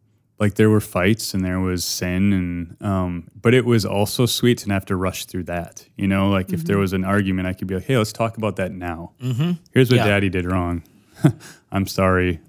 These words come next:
Speaker 1: I was wrong there. Will you forgive me? How can I do it different next time? Why did that hurt your feelings?" You know, and then, and help them do the same thing.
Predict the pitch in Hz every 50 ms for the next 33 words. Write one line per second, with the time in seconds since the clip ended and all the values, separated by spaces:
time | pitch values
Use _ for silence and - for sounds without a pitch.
0 | - - 98 98 98 95 87 92 92 92 90 90 92 92 92 90 90 85 - -
1 | 95 98 - - 101 85 95 92 85 90 90 90 90 90 87 - _ _ _ _
2 | _ _ _ _ _ _ _ _ - 107 104 - 110 104 101 101 95 82 101 92
3 | - 98 95 92 - - - 98 92 92 90 - - - - 98 101 104 104 98
4 | 101 98 95 98 - - - - - 92 92 90 90 92 - - 101 98 98 98
5 | 101 98 95 95 - - 101 95 101 98 92 92 98 95 92 92 90 90 90 -
6 | 95 92 90 87 - 95 92 90 87 87 85